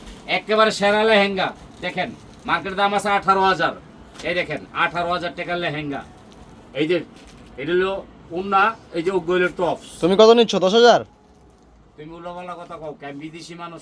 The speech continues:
Speaker 1: না, আমি নিচ্ছি খালি পনেরোশো টিয়া মিয়া। দেখেন স্ক্রিনশট করেন, খালি পনেরোশো, ডেলিভারি চার্জ ফ্রি। এই যে আরেকটা লেহেঙ্গা দেখেন, আজকে কিন্তু আগুন চলবে লেহেঙ্গার উপরে। দেখেন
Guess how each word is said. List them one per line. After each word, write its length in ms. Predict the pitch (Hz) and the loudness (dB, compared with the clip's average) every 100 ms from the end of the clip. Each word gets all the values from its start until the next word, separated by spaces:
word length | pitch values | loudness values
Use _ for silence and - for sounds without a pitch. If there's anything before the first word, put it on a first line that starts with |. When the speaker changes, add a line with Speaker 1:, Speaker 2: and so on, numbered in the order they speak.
| - | -16
Speaker 1:
না, 140 | 170 185 - | -18 -18 -20
আমি 180 | 135 156 | -14 -14
নিচ্ছি 240 | 165 - 156 | -14 -16 -10
খালি 240 | 156 165 147 | -8 -8 -12
পনেরোশো 400 | 170 175 170 143 | -14 -12 -12 -12
টিয়া 200 | 135 123 | -12 -10
মিয়া। 260 | 117 98 - - | -10 -14 -18 -14
দেখেন 260 | 143 127 - - - - - | -12 -12 -14 -20 -20 -20 -18
স্ক্রিনশট 420 | - 196 - 185 - | -12 -12 -8 -10 -8
করেন, 240 | 160 131 - - - - - - - - | -8 -8 -14 -20 -20 -20 -20 -20 -20 -16
খালি 200 | 135 170 165 | -8 -6 -6
পনেরোশো, 520 | 185 185 156 - 143 | -6 -4 -4 -6 -8
ডেলিভারি 400 | 135 170 180 180 | -6 -4 -2 -2
চার্জ 200 | 180 170 | -2 -6
ফ্রি। 280 | - 151 - - - - - - - - - - | -6 -6 -6 -12 -20 -20 -20 -20 -20 -20 -18 -4
এই 120 | 180 | -2
যে 100 | 196 | 0
আরেকটা 280 | 185 185 196 | 0 -2 -2
লেহেঙ্গা 320 | 185 165 175 | 0 0 -2
দেখেন, 320 | 160 143 135 95 - - | -4 -6 -10 -12 -18 -16
আজকে 280 | - 151 196 | -10 -6 -4
কিন্তু 180 | 190 196 | -2 2
আগুন 280 | 180 190 202 | 2 2 -2
চলবে 280 | 208 196 196 | -2 0 2
লেহেঙ্গার 380 | 180 180 190 | 4 2 0
উপরে। 240 | 175 160 147 | -4 -6 -6
দেখেন 300 | 151 143 | -6 -8